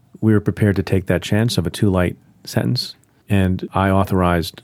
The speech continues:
a guilty plea to the open count, no mandatory minimum charge. Shall I say what the judge did, or do I make everyone read the book?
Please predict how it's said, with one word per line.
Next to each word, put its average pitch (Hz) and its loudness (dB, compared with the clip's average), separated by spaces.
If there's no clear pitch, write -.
a 95 -2
guilty 92 -2
plea 87 -2
to 87 0
the - -2
open 90 0
count, - -8
no 92 2
mandatory 90 0
minimum 80 -2
charge. - -8
Shall 95 0
I 87 0
say 107 2
what 104 2
the 101 -4
judge 95 -2
did, 139 0
or 98 2
do 90 -2
I 87 0
make 87 -2
everyone 85 -4
read 85 -4
the 90 -10
book? - -12